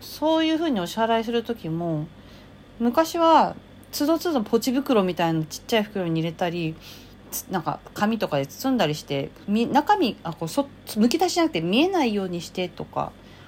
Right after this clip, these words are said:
渡してた記憶があるんですよね。いつからこの文化が薄れたんだろうって思います。あの、受け取る側も多分、そういう意思が、そういう感覚がないんだろうなって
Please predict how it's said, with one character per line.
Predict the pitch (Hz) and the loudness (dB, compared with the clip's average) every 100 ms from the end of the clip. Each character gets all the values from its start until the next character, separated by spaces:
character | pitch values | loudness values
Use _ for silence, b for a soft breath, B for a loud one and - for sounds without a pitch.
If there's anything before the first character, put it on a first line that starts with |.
| B | B
渡 | 202 - 320 | -10 -6 -6
し | |
て | - | -4
た | 311 | -6
記 | 175 | -4
憶 | 151 151 | -4 -2
が | 156 | -4
あ | |
る | |
ん | 147 | -4
で | 139 | -8
す | - | -10
よ | 139 | -6
ね。 | 160 170 175 - | -4 -4 -4 -4
い | 320 | -4
つ | - | 0
か | 415 | 4
ら | 226 | 4
こ | 202 180 | 2 -2
の | 165 | -2
文 | 180 170 | -2 -2
化 | 160 | 0
が | 147 143 135 | 2 2 0
薄 | - 156 190 | -4 -4 -2
れ | 170 | 0
た | 147 | -2
ん | 139 | -4
だ | 135 | -4
ろ | 135 | -6
う | 131 | -10
っ | |
て | - - 131 | -12 -12 -10
思 | 147 143 143 | -6 -4 -2
い | |
ま | 139 | -4
す。 | 135 - - - - B B B B B B B B - - | -6 -10 -14 -20 -20 B B B B B B B B -20 -10
あ | 180 | -4
の、 | 175 165 165 - - - - - - - - - - - - - | -2 0 -2 -4 -14 -20 -20 -20 -20 -20 -20 -20 -20 -20 -16 -2
受 | - 381 | 2 4
け | |
取 | 392 392 | 4 6
る | |
側 | 349 339 320 | 8 8 8
も | 302 285 | 6 4
多 | 302 | 4
分、 | 220 175 156 135 - - - - | 4 2 2 0 -4 -16 -20 -18
そ | - 277 294 | -2 2 4
う | |
い | 285 | 4
う | |
意 | - 262 | 4 0
思 | - 190 | 0 2
が、 | 156 135 - - - - | 4 2 0 -16 -20 -18
そ | - 285 | -4 0
う | 294 | 2
い | |
う | 285 | 0
感 | 277 262 | 0 0
覚 | 254 247 233 | 0 0 2
が | 220 | 4
な | 226 | 2
い | 226 | 2
ん | 180 | 0
だ | 147 | 0
ろ | 139 | -2
う | |
な | 135 143 | -2 -4
っ | |
て | - - - | -6 -12 -12